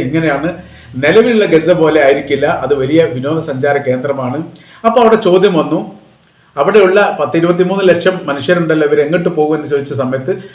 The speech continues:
അവർ അതിർത്തി പങ്ക്-, ആ, പ-, പങ്കിടുന്ന ജോർദാനിലേക്കും ഈജിപ്തിലേക്കും അവരങ്ങോട്ട് പോകും എന്ന് പറഞ്ഞു. എന്നാൽ അവർ സ്വീകരിക്കണ്ടേ എന്ന് പറഞ്ഞാൽ സമയം ആവുന്ന സമയത്ത് അല്ലെങ്കിൽ അവസരോചിതപരമായ രീതിയിൽ ജോർദാനും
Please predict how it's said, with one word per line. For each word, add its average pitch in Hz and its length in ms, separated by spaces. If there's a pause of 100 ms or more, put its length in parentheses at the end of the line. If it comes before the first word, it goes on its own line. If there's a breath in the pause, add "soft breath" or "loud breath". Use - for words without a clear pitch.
(140 loud breath)
അവർ 185 180 (120)
അതിർത്തി 175 340
പങ്ക്-, 151 220
ആ, 156 40 (120)
പ-, 151 260
പങ്കിടുന്ന 147 480 (420 loud breath)
ജോർദാനിലേക്കും 151 640 (120)
ഈജിപ്തിലേക്കും 139 580 (220)
അവരങ്ങോട്ട് 143 480
പോകും 143 200 (140)
എന്ന് 131 160
പറഞ്ഞു. 113 200 (120)
എന്നാൽ 190 240
അവർ 202 100 (140)
സ്വീകരിക്കണ്ടേ 180 580
എന്ന് 165 160
പറഞ്ഞാൽ 156 280 (500 loud breath)
സമയം 226 420 (500)
ആവുന്ന 190 280 (120)
സമയത്ത് 139 380 (180)
അല്ലെങ്കിൽ 165 300 (140)
അവസരോചിതപരമായ 214 1160 (140)
രീതിയിൽ 135 260 (180)
ജോർദാനും 160 560